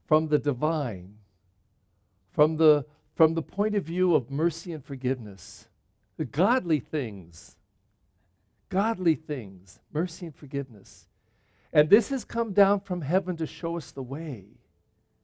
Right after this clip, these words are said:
And, and I guess I would say, you know, um, like so much of the scripture, I think we get into trouble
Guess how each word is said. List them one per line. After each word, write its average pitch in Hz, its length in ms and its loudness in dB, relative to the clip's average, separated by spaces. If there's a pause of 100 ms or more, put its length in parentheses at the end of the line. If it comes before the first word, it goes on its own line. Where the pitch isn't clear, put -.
(920)
And, 214 260 2 (280)
and 214 180 4
I 214 100 2
guess 254 380 4
I 254 80 2
would 196 240 0
say, 170 540 0
you 160 180 -4
know, 160 480 -2
um, 143 480 -6
like 165 200 0
so 214 180 -6
much 220 240 -4
of 175 60 -16
the 175 100 -2
scripture, 147 580 -2 (420)
I 165 120 6
think 311 280 -2
we 247 120 -2
get 226 240 -2
into 180 200 0
trouble 135 760 2